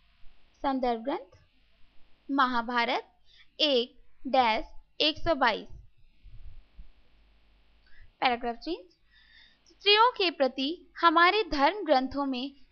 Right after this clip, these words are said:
किस तरह का पुरुषवादी नजरिया रहा है, यह हम युधिष्ठिर के कथन, कथन से जान चुके हैं कि, inverted comma open, अग्नि लड़-, लकड़ियों से, comma,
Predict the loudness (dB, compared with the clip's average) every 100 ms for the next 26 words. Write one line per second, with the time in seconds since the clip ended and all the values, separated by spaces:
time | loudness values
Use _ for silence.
0 | -4 -2 -2 4 6 6 4 0 0 -4
1 | -4 -2 -2 0 -2 -4 -4 -4 -2 -2
2 | -2 -4 -6 -6 -10 -10 -14 -14 -8 0
3 | 2 2 0 -2 -4 -12 -20 -4 -2 -2
4 | -4 -2 -4 -4 -4 -2 -2 -4 -6 -12
5 | _ -4 -2 -2 -4 -4 -4 0 0 -2
6 | -6 -10 -10 -12 -14 -20 _ _ _ 0
7 | 0 -2 -10 _ -14 -12 -12 -16 _ -10
8 | -8 -8 -8 -10 -10 -8 -8 -8 -8 -10
9 | -10 _ -20 -20 -20 4 8 8 4 -2
10 | -2 -8 -14 -14 -4 4 4 4 -4 0
11 | 2 4 2 2 0 -2 0 -2 -2 -10
12 | _ -20 -6 0 0 0 -6